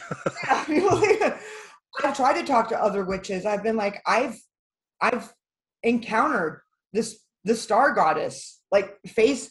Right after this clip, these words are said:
Speaker 2: face to face. It, it was like, um, let me put it in scientific terms, 'cause I do love scientific terms.
Speaker 1: Yeah.
Speaker 2: I don't, I don't think science and magic cancel each other out in the slightest. Um, scientific terms,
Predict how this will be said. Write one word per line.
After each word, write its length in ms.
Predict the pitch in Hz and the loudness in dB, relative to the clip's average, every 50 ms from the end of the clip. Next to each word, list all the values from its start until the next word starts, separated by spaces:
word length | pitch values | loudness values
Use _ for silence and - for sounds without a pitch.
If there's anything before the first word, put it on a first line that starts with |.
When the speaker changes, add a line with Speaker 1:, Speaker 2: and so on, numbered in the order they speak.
| - | 0
Speaker 2:
face 280 | - 220 226 269 262 - | 2 2 2 2 0 -2
to 100 | - 233 202 | -4 -4 -2
face. 520 | - 240 254 302 285 - 302 - - - - - - - - - - | 0 2 2 2 2 -2 -6 -10 -14 -16 -18 -20 -20 -20 -10 -4 -2
It, 200 | 262 269 - - | -2 0 0 -2
it 140 | 330 277 - | -4 -2 0
was 260 | 320 349 302 - - | -2 -2 -2 -2 0
like, 300 | 254 294 302 302 302 - _ _ _ _ _ _ _ _ _ _ _ _ - | 0 2 2 0 -2 -8 _ _ _ _ _ _ _ _ _ _ _ _ 2
um, 640 | 262 285 285 269 240 226 202 180 170 170 156 156 - _ _ _ _ _ _ _ _ _ _ _ _ - | 2 2 2 2 2 0 0 -2 -4 -6 -8 -12 -14 _ _ _ _ _ _ _ _ _ _ _ _ 0
let 100 | 254 320 | 2 2
me 60 | 320 | 4
put 100 | 381 381 | 4 2
it 40 | 320 | 2
in 60 | 262 | 2
scientific 580 | - - 285 269 262 240 254 220 - 170 - - - | 2 2 2 2 2 2 2 0 0 -2 -8 -8 -10
terms, 240 | 147 - 175 - - | -10 -10 -10 -6 -2
'cause 120 | 220 214 | 0 4
I 100 | 220 208 | 4 4
do 180 | 196 - 214 196 | 4 2 0 2
love 180 | 190 175 160 - | 2 2 2 0
scientific 500 | - 156 - 151 - 143 - - - - | -4 -6 -6 -6 -8 -8 -8 -8 -10 -10
terms. 200 | - - - - | -14 -18 -6 -2
Speaker 1:
Yeah. 200 | 127 110 85 - - - _ - - | 0 0 0 0 -4 -12 _ 0 2
Speaker 2:
I 20 | 247 | 4
don't, 160 | 269 247 - - | 4 4 4 4
I 80 | 208 247 | 4 4
don't 160 | 269 240 220 | 4 4 2
think 140 | 240 220 185 | 0 -2 -2
science 340 | - - 202 202 196 190 196 | -2 -2 0 0 0 -2 -2
and 100 | 185 180 | -2 -2
magic 340 | 165 170 175 170 175 - - | 0 0 0 0 -2 -4 -4
cancel 300 | 202 202 175 - - 185 | -4 -6 -6 -6 -6 -6
each 120 | 180 - | -2 -2
other 200 | 170 156 156 156 | 0 0 2 2
out 200 | 156 156 156 151 - - _ | 2 0 0 -2 -6 -4 _
in 140 | - 247 226 | 2 2 2
the 80 | 185 180 | 2 0
slightest. 640 | - - - - 151 - - - - - - _ _ _ _ _ _ _ - _ _ - 202 | -4 -4 -4 -4 -4 -4 -8 -10 -16 -18 -20 _ _ _ _ _ _ _ -20 _ _ -2 2
Um, 380 | 196 190 185 165 147 151 - - _ _ _ _ _ _ _ _ _ _ _ _ _ _ _ _ - - _ - | 2 2 2 0 -2 -6 -12 -16 _ _ _ _ _ _ _ _ _ _ _ _ _ _ _ _ -20 -20 _ -10
scientific 540 | - - 240 247 262 262 294 247 269 269 - | -4 0 0 2 2 2 0 -2 -4 -4 -4
terms, 320 | 220 208 196 190 185 | -2 -2 -2 -2 -4